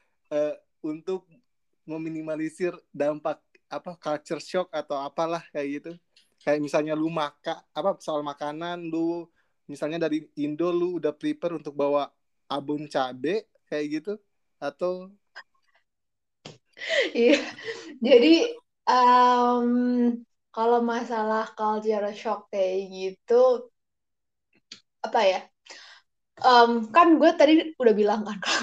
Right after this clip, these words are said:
Speaker 2: misalnya gue nggak, nggak prepare nih mau ke Belanda gitu. Gue cuman, ya udah, gue mau, eh, S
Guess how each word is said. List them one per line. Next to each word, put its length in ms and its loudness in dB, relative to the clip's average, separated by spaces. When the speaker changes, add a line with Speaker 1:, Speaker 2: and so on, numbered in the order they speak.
Speaker 2:
misalnya 380 6
gue 120 10
nggak, 180 8
nggak 220 6
prepare 360 4
nih 100 2
mau 180 4
ke 120 0
Belanda 420 6
gitu. 240 -2
Gue 120 6
cuman, 300 0
ya 100 10
udah, 180 8
gue 100 10
mau, 400 2
eh, 80 2
S 40 -14